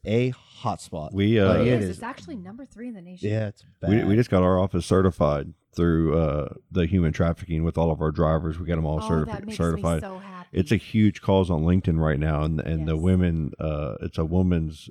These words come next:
Speaker 2: uh, directed cause, and it's about, you know, uh, trucking, because a lot of the truck drivers, you know, they're at the truck stops where a lot of this stuff's happening. They're the ones that they see, they, they're the first eyes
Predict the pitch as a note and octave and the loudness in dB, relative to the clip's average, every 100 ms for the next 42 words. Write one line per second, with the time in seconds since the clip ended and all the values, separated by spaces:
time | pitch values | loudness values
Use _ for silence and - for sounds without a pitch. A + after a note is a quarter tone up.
0 | - D#2+ D#2 F2 F2 E2 D#2 F2+ E2+ D2+ | -6 -4 -2 -2 -2 -4 0 2 4 2
1 | - - _ _ _ _ _ _ - E2 | -4 -16 _ _ _ _ _ _ -6 -4
2 | D2+ - D#2 E2 - _ F2+ E2 C2+ - | -2 -4 0 0 -2 _ -2 -2 -4 -4
3 | D#2+ D2 C#2 - F#2 - D#2 D2+ - D2+ | -2 -2 -2 0 0 0 -6 -6 -8 -6
4 | - E2 D2+ F2 E2 D#2 F#2 F2 F2+ D#2+ | -2 -2 2 2 2 2 4 4 2 0
5 | D#2+ E2 D#2+ - _ _ _ _ _ _ | 0 -4 -6 -14 _ _ _ _ _ _
6 | E2+ D#2+ D#2 E2+ F2 - D#2 - D#2+ - | -2 0 4 6 4 2 -2 0 0 0
7 | D#2+ D#2+ - D#2+ D2+ D#2 C#2+ C#2+ - D#2 | 0 0 -2 -4 -2 -2 -2 -4 -6 -8
8 | - D2 D#2 D#2 D#2 E2 D#2+ E2 D#2 - | -4 -4 -2 -2 0 0 -2 -6 -8 -16
9 | _ _ _ - - - F#2+ - - F2+ | _ _ _ -8 -4 0 0 0 -2 2
10 | G#2 - G2+ F2+ E2 F#2+ F2+ - - E2+ | 2 2 2 2 0 0 -2 -2 -4 -2
11 | E2+ D2+ D2+ - | -2 -4 -10 -16